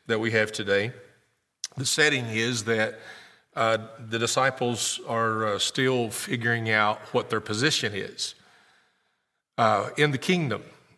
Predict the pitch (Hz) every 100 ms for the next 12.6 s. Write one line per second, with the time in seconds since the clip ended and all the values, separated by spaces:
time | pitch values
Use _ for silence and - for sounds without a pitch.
0 | _ 135 131 131 123 113 117 110 113 123
1 | 120 113 - 139 131 147 - 135 135 123
2 | 123 123 117 107 104 120 135 113 110 123
3 | 123 127 - 117 - 131 120 123 117 110
4 | 104 95 127 120 120 - 156 147 - 117
5 | 117 110 104 - 117 113 104 101 87 -
6 | 107 107 98 98 110 110 101 98 107 101
7 | 104 - 98 98 98 - 98 92 - 101
8 | 113 113 107 107 - 101 95 98 98 101
9 | 101 101 92 98 101 101 95 107 139 107
10 | - - - - - - - _ _ _
11 | - - 147 143 135 117 - 139 127 123
12 | - - 127 123 110